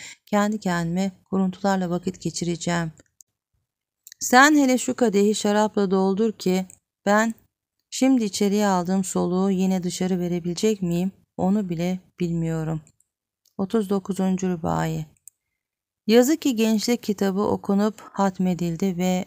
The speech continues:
o sevinç devrinin taze baharı geçti. Gençlik denilen o zevk ve neşe kuşu, eyvah, bilmiyorum ki ne zaman geldi, ne zaman gitti. Bu manada bir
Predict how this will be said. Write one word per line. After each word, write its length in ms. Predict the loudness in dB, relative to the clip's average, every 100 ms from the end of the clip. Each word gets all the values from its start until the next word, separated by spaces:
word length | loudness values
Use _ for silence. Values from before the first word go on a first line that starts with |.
| -4
o 220 | -2 -2
sevinç 680 | -4 -2 -2 0 -2 -4 -10 _ _
devrinin 580 | -4 -2 -2 -2 -2 -4
taze 540 | -4 -4 -4 -4 -4
baharı 320 | -4 -2 -4 -4
geçti. 540 | -4 -6 -6 -6 -6 -10 -20 _ -20 -20 _ -2
Gençlik 480 | 0 0 -4 -6
denilen 320 | -4 -2 -2 -2
o 140 | -4
zevk 380 | -2 -4 -4 -4
ve 260 | -4 -2
neşe 340 | -4 -4 -4 -4
kuşu, 500 | -4 -6 -2 -4 -4 -10 _ _ _ -4
eyvah, 520 | 0 0 0 -2 -6 -10 -20 -20 _
bilmiyorum 560 | 0 2 2 0 0 0
ki 160 | 0 -2
ne 100 | 0
zaman 420 | -2 -2 -2 -2
geldi, 800 | -2 -2 -2 -4 -2 -2 -4 -6
ne 120 | -6
zaman 420 | -6 -6 -6 -6
gitti. 460 | -10 -12 -8 -6 -8 _ _ _ -20 -20 _ 0
Bu 160 | 2
manada 680 | 4 4 4 2 0 0 0
bir 160 | 2